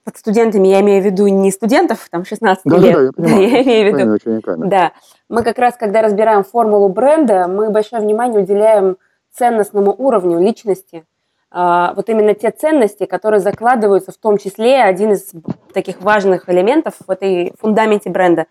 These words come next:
Speaker 1: это как раз то, о чем ты сейчас говоришь. Потому что
Speaker 2: Да.
Speaker 1: когда ты это осознаешь, и ты это транслируешь, это часть тебя,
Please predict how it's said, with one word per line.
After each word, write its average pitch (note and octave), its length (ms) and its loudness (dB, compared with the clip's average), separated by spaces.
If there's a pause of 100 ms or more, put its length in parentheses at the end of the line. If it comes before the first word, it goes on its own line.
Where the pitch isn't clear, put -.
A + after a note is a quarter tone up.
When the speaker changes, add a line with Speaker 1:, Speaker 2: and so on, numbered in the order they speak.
(260)
Speaker 1:
это F#3+ 140 -6
как A3+ 120 -6
раз C#4 140 -4
то, D4 120 -2
о D4+ 80 2
чем A#3 140 -10
ты G3+ 60 -16
сейчас G3+ 260 -10
говоришь. F#3 460 -10 (500)
Потому A3 240 -4
что B3 100 -2
Speaker 2:
Да. - 60 -2
Speaker 1:
когда A#3 360 2
ты - 180 -4
это G#3 320 -4
осознаешь, G#3 760 -2
и - 40 -18
ты - 140 -6
это G3 240 -2 (160)
транслируешь, G#3 600 -2
это F#3 180 -6
часть G3 300 -6
тебя, A#3 380 -2